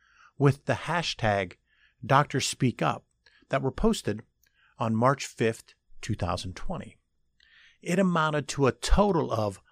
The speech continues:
one hundred six thousand two hundred seventy-five tweets, of which nineteen thousand three hundred thirty-two were original. The researchers studied a random sampling of the tweets, looking at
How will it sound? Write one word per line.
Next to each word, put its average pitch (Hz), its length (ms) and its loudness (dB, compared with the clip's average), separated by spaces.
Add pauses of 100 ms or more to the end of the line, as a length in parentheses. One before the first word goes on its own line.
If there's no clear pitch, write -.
(120)
one 160 240 0
hundred 185 320 2
six - 340 -2
thousand 135 540 2
two 190 200 8
hundred 139 280 0
seventy-five 131 680 2
tweets, - 460 0 (300)
of 110 160 0
which - 360 2 (440)
nineteen 151 720 4
thousand 131 540 2
three 143 160 0
hundred 113 320 -2
thirty-two 113 800 -2 (600)
were 110 240 0
original. 107 640 -2 (920)
The 117 100 -4
researchers 160 580 0
studied 151 560 -4
a 104 100 -8
random 139 500 -2
sampling 120 540 -2
of 101 100 -4
the 104 80 -6
tweets, - 420 -6
looking 143 320 0
at 120 220 0